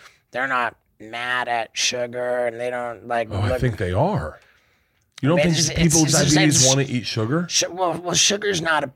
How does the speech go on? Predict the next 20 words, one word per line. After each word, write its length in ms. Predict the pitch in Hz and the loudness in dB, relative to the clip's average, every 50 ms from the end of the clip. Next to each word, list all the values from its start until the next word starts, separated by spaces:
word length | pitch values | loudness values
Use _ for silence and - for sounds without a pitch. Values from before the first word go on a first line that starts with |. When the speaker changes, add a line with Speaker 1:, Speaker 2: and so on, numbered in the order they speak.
| _ | _
Speaker 1:
bad 380 | - 139 135 139 147 151 156 143 | -4 -2 0 2 2 0 0 -2
thing. 260 | 117 - 117 113 113 123 | -6 -10 -14 -14 -14 -8
It's 140 | 123 - | -6 -4
just 220 | - 156 139 - - | -2 0 -2 -2 -4
that 140 | 156 147 - | -6 -10 -8
they 120 | 156 156 | -8 -8
can't 240 | 147 - 156 143 139 | -8 -8 -10 -8 -6
have 220 | 151 147 143 123 120 | -6 -6 -8 -10 -12
it. 200 | - - - _ _ | -16 -18 -20 _ _
Speaker 2:
Yeah, 120 | 123 117 113 | -4 -4 -4
but 140 | - - - | -4 -6 -8
I 60 | 98 | -8
think 220 | - 131 110 98 | -6 -6 -6 -6
they 100 | - 98 | -6 -8
live 220 | 92 90 95 98 92 | -8 -6 -6 -6 -4
a 40 | 90 | -4
life 300 | 92 95 107 104 - - | -2 -4 -4 -4 -6 -8
where 80 | 98 | -6
they 120 | 92 87 85 | -6 -6 -6
go, 400 | 82 92 85 85 80 80 80 | -4 -4 -2 -2 -4 -6 -8